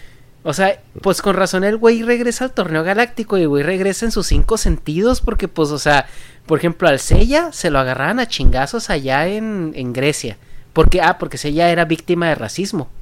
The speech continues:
Porque los, los mismos griegos decían que como un japonés estaba compitiendo por una armadura que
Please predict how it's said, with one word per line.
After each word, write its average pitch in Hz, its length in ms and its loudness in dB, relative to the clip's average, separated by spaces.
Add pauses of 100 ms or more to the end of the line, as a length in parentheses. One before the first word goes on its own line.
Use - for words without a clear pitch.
(600)
Porque 135 360 -2
los, 127 360 -2
los 110 160 -2
mismos 147 340 -2
griegos 156 320 -2
decían 139 280 -4
que 151 120 -12
como 156 200 -4
un 156 80 -2
japonés 131 460 -6
estaba 151 360 -4
compitiendo 131 600 -8
por 139 140 -6
una 120 160 -6
armadura 127 420 -6
que 143 240 -6